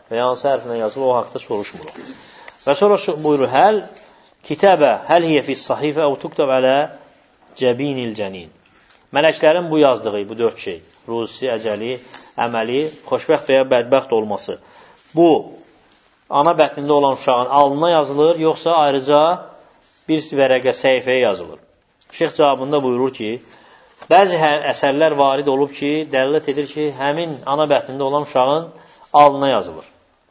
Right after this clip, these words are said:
Və bəzi əsərlərdə gəlir ki, və ayrıca bir səhifəyə yazılır. Və şeyx buyurur ki, və bu ikisinin arasında cəm etmək çox rahatdır. Çünki ehtimal ola bilər ki, həmin o vərəqə yazılır,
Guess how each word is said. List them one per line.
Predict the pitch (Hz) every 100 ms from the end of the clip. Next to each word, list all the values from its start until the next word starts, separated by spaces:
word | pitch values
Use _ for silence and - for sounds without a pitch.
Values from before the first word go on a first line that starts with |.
| _ _ _ _ _
Və | 120 131
bəzi | 151 139 120
əsərlərdə | 117 113 113 110 120
gəlir | 117 110 117
ki, | - 127 147 143 - - - _ _ _ _ 127
və | 123 123 127 139 131
ayrıca | 123 120 120 147
bir | 139
səhifəyə | - 123 113 117 120 110
yazılır. | 90 82 82 _ _ _ - _ 131
Və | 131
şeyx | 180 147
buyurur | 139 147
ki, | 151
və | 143 139
bu | 156
ikisinin | 143 - 135 143
arasında | 123 117 117 127 131
cəm | 135 131
etmək | 113 147 147
çox | 143 127
rahatdır. | 110 110 - - _ _ _ _ _
Çünki | - 135 147
ehtimal | 139 - 151 156
ola | 143 143
bilər | 135 127
ki, | 117
həmin | 117 135
o | 131
vərəqə | 117 110 110 139
yazılır, | 139 143 156